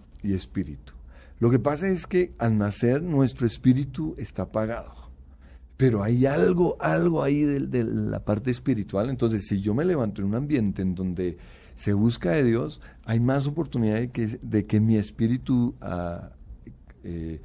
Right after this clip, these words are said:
pues reciba la llama, podríamos decir, o, o, o, o se una con Dios. Pero si no, ahí está apagado el espíritu apa-, entonces,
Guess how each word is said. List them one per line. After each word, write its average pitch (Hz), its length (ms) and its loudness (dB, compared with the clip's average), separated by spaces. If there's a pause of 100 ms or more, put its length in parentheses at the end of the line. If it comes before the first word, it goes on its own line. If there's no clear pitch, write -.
(520)
pues 107 200 0
reciba 127 440 0
la 117 120 0
llama, 107 320 0
podríamos 98 420 -2
decir, 110 380 -4
o, 92 80 -2
o, 90 280 -4
o, 95 480 -4
o 92 60 -6
se 104 160 0
una 123 260 4
con 123 220 -4
Dios. 113 260 -6 (240)
Pero 185 240 4
si 185 220 4
no, 185 420 2
ahí 165 200 -2
está 175 180 -6
apagado 196 580 -6
el 180 100 -8
espíritu 175 600 -12
apa-, - 320 -12
entonces, 127 500 0